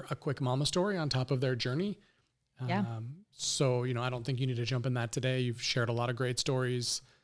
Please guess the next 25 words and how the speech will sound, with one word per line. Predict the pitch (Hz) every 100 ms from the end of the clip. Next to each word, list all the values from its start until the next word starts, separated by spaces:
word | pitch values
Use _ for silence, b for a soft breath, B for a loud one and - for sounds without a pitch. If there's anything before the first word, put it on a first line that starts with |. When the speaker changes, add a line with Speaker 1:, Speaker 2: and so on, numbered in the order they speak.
| _ _ _ 135
Speaker 1:
If | 135 131
you | 131
want | 117 139 131
to, | 151 143 143 143 120 -
you | 135 120
can. | - 156 185 202 202 - _ -
Um, | 113 117
otherwise, | 120 123 117
you | 113
can | 113
save | 135 120
that | 113
for | 113
later. | 131 156 190
But | 156 123 160
maybe | 143
just | 135 -
tell | 143
a | 135
little | 135
bit | 127
more | 123 127
about, | 127 123 127 127 - _ _ _ _ _
you | 127
know, | 110